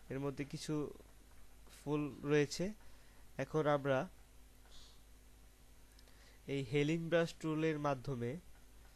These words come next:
এই ছবি থেকে কিছু ফুল এই হেলিং ব্রাশের মাধ্যমে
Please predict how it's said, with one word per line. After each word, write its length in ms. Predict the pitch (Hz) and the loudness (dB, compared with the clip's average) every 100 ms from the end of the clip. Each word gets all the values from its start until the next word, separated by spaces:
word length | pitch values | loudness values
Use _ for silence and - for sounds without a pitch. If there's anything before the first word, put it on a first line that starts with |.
| - - - - - - - - - - - - - - - - | -20 -20 -20 -20 -20 -20 -20 -20 -20 -20 -20 -20 -20 -20 -20 -6
এই 160 | 147 160 | -4 -2
ছবি 360 | - 165 165 | 0 0 0
থেকে 440 | - 165 151 165 214 - | -2 -4 -2 -6 -6 -6
কিছু 300 | 151 - 156 | -6 -4 -8
ফুল 380 | - 143 165 226 - - - - - - - - - - - - - - - - - - - - - - - - - - - - - - - - - - - - - - - | -4 0 0 -2 -12 -20 -20 -20 -20 -20 -20 -20 -20 -20 -20 -20 -20 -20 -20 -20 -20 -20 -20 -20 -20 -20 -20 -20 -20 -20 -20 -20 -20 -20 -20 -20 -20 -20 -20 -20 -20 -18 -12
এই 140 | 131 | -10
হেলিং 360 | 135 139 151 147 | -4 0 0 2
ব্রাশের 340 | 156 156 156 | 2 2 -2
মাধ্যমে 480 | 151 143 147 156 | -2 -2 -4 -4